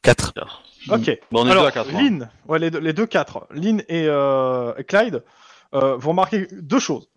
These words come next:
Speaker 3: Euh, la première, c'est que clairement autour du cou, il a le, le, le truc que vous cherchez. C'est-à-dire la
Speaker 1: Ah.
Speaker 3: carte avec de désamorçage. La
Speaker 2: Ouais.
Speaker 3: deuxième, c'est qu'il a, c'est qu'il a, avec sa main libre, il est en train de, de sortir une arme pour la pointer vers la tête, la tête de, de l'un d'entre vous.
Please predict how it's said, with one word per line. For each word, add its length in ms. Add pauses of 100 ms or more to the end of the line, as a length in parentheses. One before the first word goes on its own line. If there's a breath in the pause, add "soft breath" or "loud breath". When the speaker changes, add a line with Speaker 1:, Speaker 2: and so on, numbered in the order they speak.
(600)
Speaker 3:
Euh, 140
la 100
première, 360
c'est 160
que 180
clairement 340
autour 220
du 80
cou, 260
il 140
a 120
le, 600
le, 200
le 100
truc 180
que 80
vous 120
cherchez. 340 (400)
C'est-à-dire 280
la 280
Speaker 1:
Ah. 60
Speaker 3:
carte 200
avec 220
de 180
désamorçage. 640 (320 soft breath)
La 60
Speaker 2:
Ouais. 40
Speaker 3:
deuxième, 360
c'est 160
qu'il 240
a, 140
c'est 180
qu'il 180
a, 180
avec 200
sa 120
main 160
libre, 380
il 100
est 40
en 120
train 180
de, 280
de 140
sortir 360
une 120
arme 140
pour 140
la 100
pointer 360
vers 140
la 100
tête, 300 (300 loud breath)
la 100
tête 240
de, 340
de 80
l'un 140
d'entre 240
vous. 160